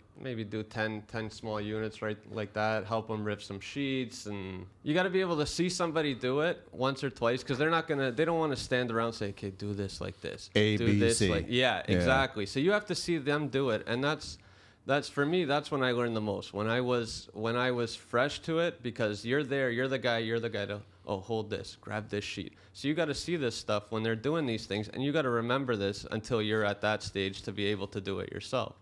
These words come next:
Speaker 2: What were some of the little things that he taught you that kinda just,
Speaker 1: Uh,
Speaker 2: to you, it made sense?
Speaker 1: Okay, so I don't really, the best thing he t-, ever taught me, my whole time with him,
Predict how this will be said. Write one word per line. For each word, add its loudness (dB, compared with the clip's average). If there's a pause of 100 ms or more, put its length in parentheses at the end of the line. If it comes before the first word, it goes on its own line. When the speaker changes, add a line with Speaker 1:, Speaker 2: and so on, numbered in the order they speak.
Speaker 2:
What 6
were 4
some 4
of 2
the 4
little 6
things 2
that 4
he 0
taught 2
you 0 (140)
that 0
kinda 2
just, -2
Speaker 1:
Uh, -4
Speaker 2:
to 2
you, 6
it 4
made 0
sense? 0 (380)
Speaker 1:
Okay, -6
so 0 (200)
I 2
don't 0
really, 0 (380)
the 2
best 2
thing 0
he 0
t-, -8
ever 2
taught 2
me, -2 (120)
my -6
whole 0
time 2
with 0
him, -6